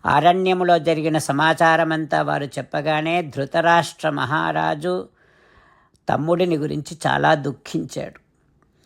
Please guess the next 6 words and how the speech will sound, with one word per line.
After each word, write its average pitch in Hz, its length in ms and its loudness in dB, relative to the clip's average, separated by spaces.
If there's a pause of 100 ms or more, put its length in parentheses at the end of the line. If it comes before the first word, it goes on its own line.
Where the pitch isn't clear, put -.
(380)
తమ్ముడిని 160 480 4
గురించే 147 520 0
ఆలోచిస్తూ 147 1300 0 (260)
ఆ 143 200 4
శోకములోనే 160 1080 2
ధృతరాష్ట్రుడు 160 1120 0